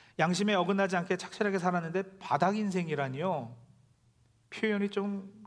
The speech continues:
거시기합니다. 그래도 가정도 번듯하고 직장도 이만하면 괜찮고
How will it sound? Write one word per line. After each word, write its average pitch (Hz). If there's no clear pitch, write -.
거시기합니다. 160
그래도 214
가정도 208
번듯하고 190
직장도 202
이만하면 190
괜찮고 180